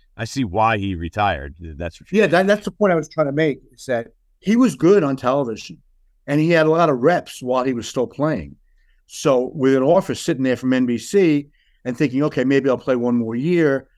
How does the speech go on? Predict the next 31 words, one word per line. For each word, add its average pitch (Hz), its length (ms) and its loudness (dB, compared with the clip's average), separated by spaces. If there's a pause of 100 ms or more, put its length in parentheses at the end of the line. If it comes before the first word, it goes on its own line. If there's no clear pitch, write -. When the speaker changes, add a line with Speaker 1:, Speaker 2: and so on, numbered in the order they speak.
(320)
Speaker 2:
and 127 160 0
that 123 160 2
offer 127 260 0
might 117 180 0
not 107 200 -4
be 190 160 2
there, 117 400 0 (280)
I 147 120 2
understood 151 420 0
why 120 240 2
he 120 80 -2
did 110 220 -2
it. 156 180 -4 (1120)
A-, - 200 -10
and 165 160 -2
Tiki 269 380 0
is 180 120 2
very, 151 440 2
um, 120 400 -4 (840)
'cause 147 120 -4
I 196 120 4
say 190 200 0
to 139 80 -4
him, 131 200 -4
you 135 80 -4
know, 131 100 -2
"Tiki, 208 320 -4
another 139 220 0
fifteen 143 380 -4
hundred 131 260 -2
yards, 127 460 0